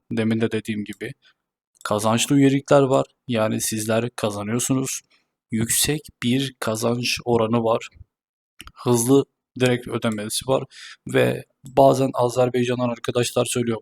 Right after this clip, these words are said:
"Bunlar sadece Türkler özel mi?" Yok kardeşim, tamamen tüm uluslararası üyeleri kabul ediyor ve bir sürü yöntem var. Videonun ortasında sizlere göstereceğim videoyu. O yüzden kesinlikle ama kesinlikle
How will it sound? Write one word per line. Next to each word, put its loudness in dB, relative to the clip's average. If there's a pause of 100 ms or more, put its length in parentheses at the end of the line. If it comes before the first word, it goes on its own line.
"Bunlar 0
sadece 0
Türkler -8
özel -2
mi?" -10
Yok -6
kardeşim, -4 (420)
tamamen 0
tüm 2
uluslararası 0
üyeleri -2
kabul 0
ediyor 0 (120)
ve -4 (120)
bir -2
sürü -4 (240)
yöntem -2
var. 0 (220)
Videonun -4
ortasında -4
sizlere -8
göstereceğim -6 (440)
videoyu. -4
O 2
yüzden -2
kesinlikle -6
ama -14 (100)
kesinlikle -6